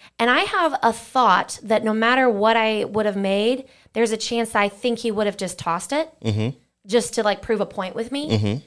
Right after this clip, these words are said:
Speaker 1: And I don't think that's a bad thing. I understand
Speaker 2: Oh,
Speaker 1: the
Speaker 2: no.
Speaker 1: dynamic of, of squashing an ego before you can build up someone.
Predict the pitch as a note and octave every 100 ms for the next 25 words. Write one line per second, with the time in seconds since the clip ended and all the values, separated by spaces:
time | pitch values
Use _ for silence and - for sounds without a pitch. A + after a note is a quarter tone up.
0 | _ _ _ A#3 A3+ A3 A3 A3+ C4 C4+
1 | C4+ C#4 B3 G#3+ G#3 A#3 A#3+ B3+ G#3+ A3+
2 | G#3+ - G#3+ G#3+ G#3 G#3 G3+ G3 G3 A3
3 | A#3 G#3 G3 F#3+ G3+ F#3+ - A3 G3+ G3+
4 | G#3 G3 F#3+ G#3 G#3 G#3 G3+ G#3 G3+ G3
5 | G3 G3 G3+ - A3 A3 A#3+ C4